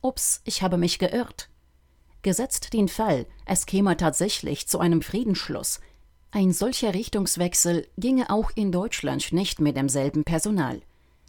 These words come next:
Allerdings stünden da nur die A F D und das B S W zur Verfügung, weil alle anderen begeistert mitgemacht haben.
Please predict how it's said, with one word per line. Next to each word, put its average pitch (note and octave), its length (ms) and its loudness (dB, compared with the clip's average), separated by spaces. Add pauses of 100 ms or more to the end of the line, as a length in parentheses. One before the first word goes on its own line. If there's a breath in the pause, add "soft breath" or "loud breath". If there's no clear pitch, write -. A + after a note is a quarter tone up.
Allerdings A#3+ 540 2
stünden F#3+ 520 0
da D3 120 0
nur E3+ 200 4
die E3 160 2
A C#3+ 80 0
F D#3 200 -2
D F3+ 260 0 (240 soft breath)
und C4+ 140 2
das B3 160 0
B A3+ 160 0
S F#3 220 0
W E3 140 0
zur - 220 -2
Verfügung, - 600 -4 (220 soft breath)
weil A3 340 0
alle G#3 260 0
anderen E3+ 460 0
begeistert D3+ 580 0
mitgemacht F#3+ 580 0
haben. - 340 -8